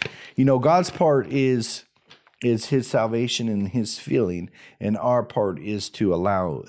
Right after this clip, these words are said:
uh, the situation to take place, uh, because we are free will agents. So we are the receptacle and we are the container, and we have a choice whether we allow or permit or, or welcome something to enter into,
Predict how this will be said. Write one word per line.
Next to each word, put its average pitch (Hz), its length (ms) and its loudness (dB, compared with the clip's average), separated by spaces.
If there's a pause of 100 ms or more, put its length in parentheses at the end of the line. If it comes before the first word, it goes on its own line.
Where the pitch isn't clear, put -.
uh, 85 320 -4
the 73 120 -6
situation 92 680 -4
to - 100 -20
take 92 280 -6
place, 98 480 -2 (400)
uh, 95 120 0
because 98 380 -4
we 101 160 -4
are 85 100 -2
free 104 460 -4 (100)
will 95 460 -2 (160)
agents. 107 600 -4 (340)
So - 180 2
we 185 160 6
are 175 120 4
the 160 100 2
receptacle 147 680 0
and 120 140 0
we 143 140 0
are 123 100 2
the 123 100 -2
container, 127 720 0 (100)
and 123 320 -2
we 143 180 2
have 131 200 0
a 113 60 -4
choice 143 480 0
whether 123 200 2
we 127 200 2
allow 135 640 2 (300)
or 135 120 4
permit 143 600 -2
or, 120 80 4
or 117 280 0
welcome 131 440 0
something 131 520 -2
to 117 380 0
enter 123 340 -2
into, 117 800 -2